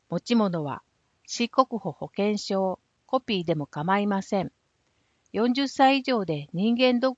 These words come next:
クを受診する場合のみ、特定健康診査受診券。窓口で助成決定通知書を交付。通知書は交付日から三ヶ月間有効です。受診までに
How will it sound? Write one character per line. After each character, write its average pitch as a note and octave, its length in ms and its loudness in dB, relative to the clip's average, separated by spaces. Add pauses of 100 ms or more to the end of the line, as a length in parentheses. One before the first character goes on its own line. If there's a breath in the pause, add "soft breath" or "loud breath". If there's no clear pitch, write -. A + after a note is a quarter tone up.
(120)
ク F#3 80 -2
を - 60 0
受 D#3+ 180 -8
診 A3+ 260 -2
す - 140 -8
る A3+ 120 -4
場 A3+ 220 4
合 A3+ 140 4
の A#3 160 0
み、 F3+ 200 -2 (320)
特 - 280 -10
定 A#3+ 260 4
健 A#3+ 340 0
康 A#3+ 240 0
診 A#3+ 200 0
査 D#3 140 -6
受 C#3+ 140 -10
診 G3+ 260 -2
券。 C3+ 280 -8 (1400)
窓 F#3+ 240 0
口 G3 260 -8
で D3+ 320 -4
助 - 140 -8
成 A#3+ 240 2
決 B3 380 -2
定 A#3+ 200 2
通 A#3+ 220 -6
知 A#3+ 140 -6
書 F#3+ 200 -2
を C#3+ 160 -6
交 D#3 220 -6
付。 E3 340 -8 (760)
通 B3 180 -4
知 B3 140 -10
書 B3+ 180 0
は D#3+ 160 -2 (180)
交 B3 240 0
付 B3 240 -8
日 F3+ 80 -6
か D#3+ 140 -6
ら C#3+ 220 -8 (100)
三 G#3+ 260 -2
ヶ A#3+ 140 -4
月 A#3+ 300 -4
間 E3 320 -4
有 F3+ 160 -4
効 G3+ 260 -4
で F#3+ 160 -2
す。 - 220 -14 (720)
受 F#3+ 120 -8
診 B3+ 300 0
ま B3+ 140 4
で F#3 120 0
に D3 180 -6